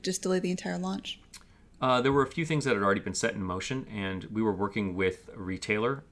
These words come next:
Speaker 2: um, to get physical versions of the game in, and we were working with a few pretty rigid time windows about when we needed to release, um, and when we'll need to actually be selling the game. And those are things that were kind of locked down months ahead of time,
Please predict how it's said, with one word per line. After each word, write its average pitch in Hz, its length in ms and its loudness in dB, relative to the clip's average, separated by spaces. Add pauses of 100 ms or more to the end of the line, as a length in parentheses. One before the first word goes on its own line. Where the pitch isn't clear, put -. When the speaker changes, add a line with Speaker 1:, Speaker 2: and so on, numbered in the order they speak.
Speaker 2:
um, 92 560 -4
to - 100 -8
get 87 160 -2
physical - 280 0
versions 117 320 0
of 113 40 -6
the 120 60 -2
game 120 240 0
in, 117 400 -4
and 92 300 -2
we 92 100 -6
were 92 100 -4
working 92 360 -4
with 90 220 -8
a 95 240 -10 (520)
few 127 720 0 (640)
pretty 110 420 2
rigid 92 480 -4
time 95 240 -2
windows 113 300 -2
about 90 180 -6
when 92 140 -4
we 90 80 -4
needed 90 220 -6
to 92 80 -4
release, 87 460 -6 (560)
um, 92 320 -2
and 90 220 -6
when 90 140 -4
we'll 87 140 -6
need 85 140 -6
to 87 80 -2
actually 85 360 -4
be 82 200 -8
selling 85 340 -4
the 85 60 -8
game. 87 420 -6
And 82 360 -8 (480)
those 110 200 4
are 107 40 2
things 101 260 2
that 101 140 -2
were 92 300 0
kind 98 180 -4
of 85 200 -2
locked 87 260 2
down 87 260 0
months 87 260 -4
ahead 82 160 -4
of 85 80 -2
time, 82 420 -4